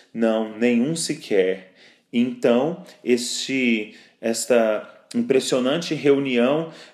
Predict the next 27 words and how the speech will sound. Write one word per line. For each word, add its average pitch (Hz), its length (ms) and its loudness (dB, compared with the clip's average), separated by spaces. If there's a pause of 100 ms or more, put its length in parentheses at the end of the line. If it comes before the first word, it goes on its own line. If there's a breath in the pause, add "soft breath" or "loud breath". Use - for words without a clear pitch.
de 127 400 -2
citações 139 840 0
dos 139 240 -4
Salmos 131 500 0
a 120 60 2
partir 120 300 0
do 127 100 -4
versículo 123 600 0
treze 135 420 0
e 135 120 -4
de 131 120 -2
Isaías. 123 680 0 (300 loud breath)
"A - 80 2
sua 160 420 0
garganta 135 580 -2
é 113 40 0
um 120 60 -4
sepulcro 123 640 -2
aberto", 98 600 2 (360 loud breath)
que 131 240 0
é 131 260 4 (160 loud breath)
uma 123 320 2
figura 123 420 0
de 135 120 -4
linguagem 120 600 2
que - 120 -16
significa 120 840 -4